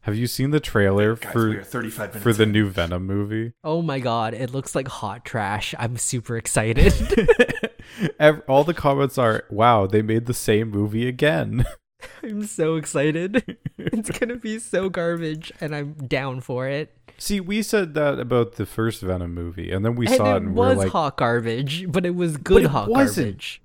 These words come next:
Speaker 1: It wasn't garbage. It was, like, at the very bottom end of okay. It rode that fine line between, like, bad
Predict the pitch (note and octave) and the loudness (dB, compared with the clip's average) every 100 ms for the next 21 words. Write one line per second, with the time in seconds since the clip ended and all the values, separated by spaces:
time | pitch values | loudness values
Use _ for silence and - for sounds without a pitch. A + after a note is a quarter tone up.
0 | - G3 B3+ C#4 G#3+ - D3+ F3+ D3+ F#2+ | -2 2 2 0 -4 -2 0 0 0 -2
1 | - - D3+ E3 E3 D#3+ D3+ - - _ | -6 -4 0 2 0 0 0 -2 -16 _
2 | - - E3+ C#3 G#2+ C3+ C3+ D3+ C3+ - | -4 0 0 -2 0 2 2 -2 -4 -2
3 | A#2+ B2+ B2 A2+ G#2+ G#2+ F#2+ F2+ - G2+ | 0 2 0 0 -2 -2 -4 -6 -4 -4
4 | F#2+ G2+ F2 F2 A#2 A2+ C#3 C#3 C#3 - | -2 -4 -4 -4 -4 4 4 4 0 2
5 | A#2 A#2 G#2+ G#2 G2 F#2 F2+ G2+ F#2 E2 | 0 2 0 0 0 -4 -8 -8 -6 -8
6 | D#2+ - F2+ F2+ F2+ F#2 | -10 -8 -8 -6 -6 -6